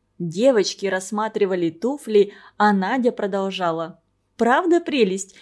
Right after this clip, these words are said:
Это мне папа из командировки привез. Ну, давайте туфли, меня наверху ждут». Но никто не ждал ее наверху. Гуля давно уже вернулась в коридор,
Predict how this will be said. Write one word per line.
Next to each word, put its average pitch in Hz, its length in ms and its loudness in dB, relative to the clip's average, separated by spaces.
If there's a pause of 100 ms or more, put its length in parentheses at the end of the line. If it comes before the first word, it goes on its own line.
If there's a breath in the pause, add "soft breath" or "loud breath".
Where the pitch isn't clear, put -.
(180 loud breath)
Это 214 280 2
мне 208 240 -2
папа 226 420 0
из 220 140 -2
командировки 220 720 -2
привез. 190 560 -4 (280 soft breath)
Ну, 302 440 2
давайте 240 460 0
туфли, 202 480 0 (180 loud breath)
меня 214 320 -2
наверху 214 600 0
ждут». 175 460 -8 (800)
Но 226 240 4
никто 240 560 -2
не 294 220 -4
ждал 220 420 0
ее 196 400 -4
наверху. 175 760 -8 (380)
Гуля 240 400 4
давно 240 540 0
уже 214 240 2
вернулась 202 600 0
в - 40 -20
коридор, 190 540 0